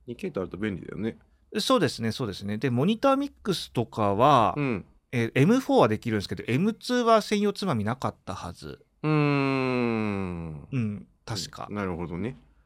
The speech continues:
Speaker 2: あとドライバーレスで動く。
Speaker 1: はいはいはいはい。
Speaker 2: これがポイントですかね。
Speaker 1: うん。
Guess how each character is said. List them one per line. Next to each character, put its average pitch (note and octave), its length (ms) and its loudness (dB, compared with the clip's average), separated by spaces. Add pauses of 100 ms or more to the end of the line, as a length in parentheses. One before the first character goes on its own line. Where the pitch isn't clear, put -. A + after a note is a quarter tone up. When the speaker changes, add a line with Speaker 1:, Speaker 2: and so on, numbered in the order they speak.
(160)
Speaker 2:
あ A3 100 2
と G3 140 2
ド B2 140 2
ラ E3 100 6
イ F3 80 4
バ E3 120 4
ー - 20 6
レ A2+ 80 2
ス - 120 -6
で F#2+ 140 -6
動 F2+ 120 -8
く。 - 200 -18 (480)
Speaker 1:
は A2 140 -6
い E2 100 -8
は D#2+ 140 -8
い - 20 -10
は - 0 -
い A#1+ 80 -14
は D2+ 100 -14
い。 - 360 -18 (160)
Speaker 2:
こ G#3+ 80 2
れ G#3+ 80 4
が F3+ 720 6
ポ D#3+ 100 4
イ D3+ 80 0
ン D3+ 80 -2
ト C#3 140 0
で A#2 100 -2
す - 80 -14
か - 140 -12
ね。 A2+ 260 -12
Speaker 1:
う G2+ 100 -10
ん。 F#2 380 -6